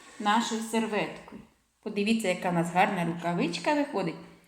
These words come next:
У нас іще є місто, дітки. Подивіться, у нас ще є місто для прикраси, щоб прикрасити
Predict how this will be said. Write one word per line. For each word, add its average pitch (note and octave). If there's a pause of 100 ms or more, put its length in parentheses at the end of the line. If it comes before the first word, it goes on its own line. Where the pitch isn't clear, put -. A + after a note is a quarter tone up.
(400)
У B3+
нас D#4+
іще F#4
є E4+ (140)
місто, G#3+
дітки. E3+
Подивіться, F3
у E3
нас E3
ще A#3+
є C4+ (260)
місто F3 (120)
для F3
прикраси, E3+ (100)
щоб F3 (100)
прикрасити F3